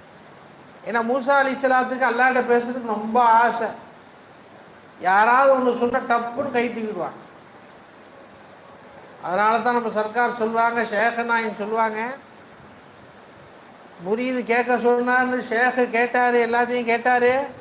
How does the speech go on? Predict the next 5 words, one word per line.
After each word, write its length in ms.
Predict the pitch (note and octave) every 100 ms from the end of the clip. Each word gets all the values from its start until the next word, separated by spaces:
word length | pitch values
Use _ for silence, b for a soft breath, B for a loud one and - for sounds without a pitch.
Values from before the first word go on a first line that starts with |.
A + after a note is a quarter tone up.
| - - - - - - - - - - - - - - - -
ஷேக்குக்கு 520 | A#3 C4+ C4 C4+ A#3+
அல்லாஹ் 440 | B3+ B3 B3+ A#3+ A#3+
தாலா 220 | B3 B3
சோதனைகளை 580 | A#3+ A#3+ A#3+ A#3+ A3+ A3
கொடுத்துருவாங்க, 480 | F#3+ F#3 F#3 D#3